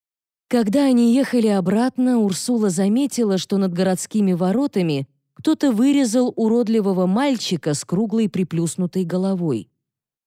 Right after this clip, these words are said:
Щиколотку одной ноги он закинул на колено другой, а руками ковырялся в пятке. «Извлекающий шип»,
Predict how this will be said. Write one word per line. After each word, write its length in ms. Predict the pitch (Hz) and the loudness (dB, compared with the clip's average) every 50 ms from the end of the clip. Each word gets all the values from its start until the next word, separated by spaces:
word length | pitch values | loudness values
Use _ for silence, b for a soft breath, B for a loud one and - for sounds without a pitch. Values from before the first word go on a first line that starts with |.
| _ - | _ -12
Щиколотку 680 | - - - 208 196 - 185 175 175 175 - - 175 165 | -10 -4 -2 -2 0 0 0 0 0 -2 -2 -2 -2 0
одной 400 | 165 160 151 165 185 190 185 165 | 0 0 -2 -2 0 0 0 0
ноги 360 | 156 143 147 147 147 190 190 | 0 -2 -2 -2 -2 -2 0
он 160 | 165 151 151 | 0 0 -2
закинул 560 | 139 139 160 151 - - 220 220 202 175 165 | -2 -2 -4 -4 -4 -2 -2 0 0 0 0
на 140 | 165 156 147 | 0 -2 -2
колено 440 | - 165 160 160 185 202 196 180 170 | -2 -2 -2 0 0 0 0 -2 -2
другой, 540 | 156 151 160 156 160 240 262 269 262 233 _ _ _ _ _ _ _ | -2 -2 -4 -4 -2 -2 -2 -2 -2 -4 _ _ _ _ _ _ _
а 120 | 175 185 | -2 0
руками 440 | 190 190 185 - - 277 277 269 269 | 2 0 0 0 0 0 0 0 0
ковырялся 680 | 202 - 196 175 175 165 170 175 190 196 - - 202 185 | 0 0 0 0 2 2 2 0 0 -2 -4 -4 -6 -6
в 120 | - - | -6 -8
пятке. 560 | _ - 202 127 123 - _ - 120 85 - - _ _ _ _ _ _ _ _ _ _ _ _ _ _ _ _ _ - | _ -4 -4 -4 -4 -6 _ -12 -12 -12 -12 -14 _ _ _ _ _ _ _ _ _ _ _ _ _ _ _ _ _ -2
«Извлекающий 1000 | 202 196 170 175 175 175 170 156 - 214 220 226 214 214 190 - - - 196 190 | -2 0 0 0 0 0 -2 -2 -2 -2 0 0 2 0 0 -2 -2 -2 -2 -2
шип», 440 | 175 - - - 220 175 131 - - | -4 -4 -6 -6 -4 -4 -6 -6 -12